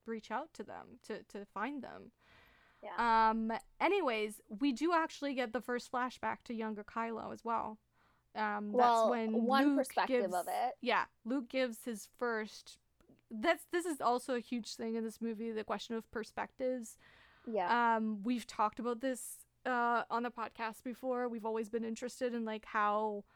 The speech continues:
Speaker 1: you know, everyone has their own perspective, and a narrative is very rarely, um, reliable. You know, it's only as reliable as,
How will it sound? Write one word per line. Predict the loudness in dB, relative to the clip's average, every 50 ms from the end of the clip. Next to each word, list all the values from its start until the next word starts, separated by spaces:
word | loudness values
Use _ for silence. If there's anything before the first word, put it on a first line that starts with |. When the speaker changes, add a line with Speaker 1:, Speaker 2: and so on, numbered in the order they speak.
| _ _ _ _ _ _ _ _ -12
Speaker 1:
you | -8
know, | -8 -4
everyone | 0 0 0 0 0 -2 0 0 2
has | 2 0 0 0
their | 0 0 0 0
own | 0 -2 -2 -4
perspective, | -6 -8 -10 -8 -4 -4 -4 -4 -2 -2 -4 -2 -2
and | -2 -4 -4
a | -2
narrative | -2 0 0 2 2 2 2 2 0 -2 -4
is | -6 -8 -6
very | -2 -2 0 0 0 0
rarely, | 0 -2 -2 -2 -2 -2 -4 -4 -2 -2 -2 0
um, | 0 0 0 0 0 0 -2 -2 -4 -4 -4
reliable. | -6 -6 -2 0 0 0 0 -2 -2 -4 -6 -8 -8 -12 -14 _ -10
You | -10 -8
know, | -8 -6 -6 -6 -8
it's | -8 -10 -8 -6
only | -6 -4 -4 -2 -4
as | -4 -4 -6
reliable | -8 -6 -4 -2 -2 -2 -2 -4 -6 -6 -6 -6
as, | -8 -8 -10 -12